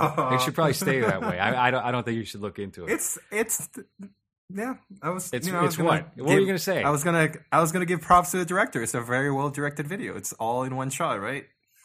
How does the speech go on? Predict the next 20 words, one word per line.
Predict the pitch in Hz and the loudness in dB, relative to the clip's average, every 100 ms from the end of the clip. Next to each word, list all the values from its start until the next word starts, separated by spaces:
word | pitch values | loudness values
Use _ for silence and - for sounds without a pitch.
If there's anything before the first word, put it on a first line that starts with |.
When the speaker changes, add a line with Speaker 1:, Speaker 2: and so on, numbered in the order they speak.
| _ _ _ - _ _ - | _ _ _ -20 _ _ -16
Speaker 1:
It's | - | -12
supposed | - 131 131 - | -6 -4 -2 -4
to | |
be | 92 | -6
Speaker 2:
Sure. | 110 98 82 117 | -6 -6 -8 -6
Speaker 1:
all | 117 117 | -2 0
in | |
Speaker 2:
Snoop | 135 | 0
Speaker 1:
one | 113 | 0
Speaker 2:
Dogg's | 147 147 117 | 0 0 0
Speaker 1:
shot, | 131 | 0
Speaker 2:
in | |
Speaker 1:
and | 151 | -2
it's | 151 | -2
Speaker 2:
it. | 127 | -2
Speaker 1:
all, | 117 113 104 _ _ _ _ _ - | -2 -4 -8 _ _ _ _ _ -4
all | 135 | -2
about | 131 127 | -2 -4
the | 120 | -4
life, | 110 120 127 - | -4 -2 -4 -10